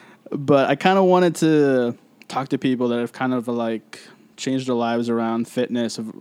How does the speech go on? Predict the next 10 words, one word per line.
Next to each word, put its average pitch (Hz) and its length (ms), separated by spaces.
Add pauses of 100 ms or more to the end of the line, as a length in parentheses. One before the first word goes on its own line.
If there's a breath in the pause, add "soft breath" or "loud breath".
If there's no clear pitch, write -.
(220)
whose 123 140
lives 123 300
kind 131 160
of 120 40
revolve 123 280
around 120 160
fitness 123 580
in 131 100
any 131 320 (220)
manner. 123 420